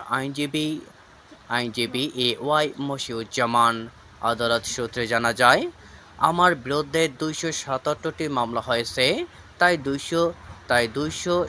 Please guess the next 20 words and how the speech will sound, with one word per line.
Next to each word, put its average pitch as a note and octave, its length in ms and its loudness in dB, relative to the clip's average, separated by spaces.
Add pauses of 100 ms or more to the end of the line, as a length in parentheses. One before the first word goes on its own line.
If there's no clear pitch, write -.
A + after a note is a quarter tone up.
(140)
সাতাশ E3 580 0
জনকে C#3+ 380 -2
হত্যার D#3+ 400 2
লাইসেন্স B2+ 560 -4
পেয়ে A2+ 240 2
গেছি।" A#2 560 -4 (360)
এমন A#2 360 -2
বক্তব্য A#2+ 640 2 (280)
সংবলিত D#3+ 540 -2
একটি A#2+ 440 -2
অডিও A#2+ 360 -2
ক্লিপ A#2+ 380 -2
সামাজিক D#3 520 -2
যোগাযোগ A#2 500 0
মাধ্যমে C#3+ 520 0
ভাইরাল A#2+ 380 -4
হয়, A#2 420 2 (380)
যা A#2 240 2
শেখ A#2+ 320 -6
হাসিনার B2 440 0